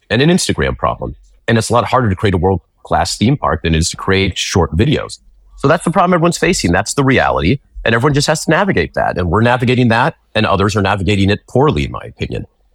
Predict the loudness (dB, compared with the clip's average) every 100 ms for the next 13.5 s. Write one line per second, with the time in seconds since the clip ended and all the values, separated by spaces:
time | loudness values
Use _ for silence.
0 | -12 -4 0 2 2 2 0 -4 _ -10
1 | -4 -2 0 0 0 -2 0 0 2 0
2 | 0 -2 -2 -4 -2 -2 -2 -4 -4 -4
3 | -6 -12 _ _ _ -6 -2 -2 0 0
4 | 0 -2 -6 _ -2 0 2 2 2 0
5 | -2 -4 -4 -2 -2 -2 -4 -4 -4 0
6 | 2 2 0 -6 _ _ _ _ _ -4
7 | 0 2 0 0 0 2 2 2 -2 -6
8 | -8 -2 2 2 2 0 0 0 0 0
9 | 0 -2 -2 -2 -2 -2 0 -2 -4 -2
10 | 0 0 0 -4 -2 -2 -2 0 2 2
11 | 2 0 -2 -2 -2 0 0 0 0 -2
12 | -2 -2 -2 _ _ _ -4 -2 0 0
13 | 0 0 -2 -2